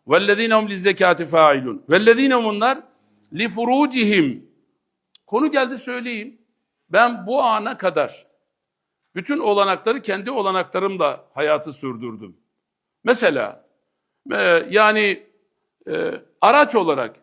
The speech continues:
kendi aracımla hizmet ettim. E, şimdi inşallah yine aynısını devam ettireceğiz Allah'ın izniyle.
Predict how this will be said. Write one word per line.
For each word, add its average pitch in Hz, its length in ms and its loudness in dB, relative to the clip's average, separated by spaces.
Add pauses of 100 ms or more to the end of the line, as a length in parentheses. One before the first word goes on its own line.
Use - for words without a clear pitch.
(160)
kendi 226 280 -4
aracımla 208 720 -2
hizmet 160 340 -2
ettim. 135 420 -10 (880)
E, 156 100 0
şimdi 247 680 -2 (680)
inşallah 196 420 2
yine 202 140 2
aynısını 185 480 0
devam 214 240 2
ettireceğiz 147 560 -4
Allah'ın 160 320 2
izniyle. 139 600 -4